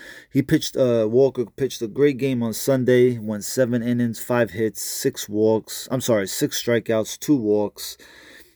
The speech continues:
Uh, Sunday was the second time in three starts he's held opponents scoreless over seven innings. Man, we are getting innings from these pitchers, and that is huge.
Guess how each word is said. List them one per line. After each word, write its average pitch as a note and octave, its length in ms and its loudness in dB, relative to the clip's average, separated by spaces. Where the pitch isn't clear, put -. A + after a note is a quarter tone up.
Uh, G#2+ 280 0
Sunday C3 360 2
was A2+ 220 0
the G2 80 -6
second C3 440 -2
time B2 220 0
in A2+ 120 -2
three A#2+ 200 0
starts A2+ 460 0
he's A2 220 -8
held A2 180 -2
opponents A#2 600 -4
scoreless C3 480 2
over G#2+ 260 -4
seven B2+ 440 -4
innings. C#3 580 -2
Man, C3+ 400 4
we C#3 160 4
are B2 180 4
getting A#2+ 360 2
innings C#3 420 -2
from A#2+ 200 -4
these A#2+ 200 -2
pitchers, G#2 600 -4
and A2 240 -4
that B2+ 180 2
is A#2 320 -2
huge. B2+ 540 -2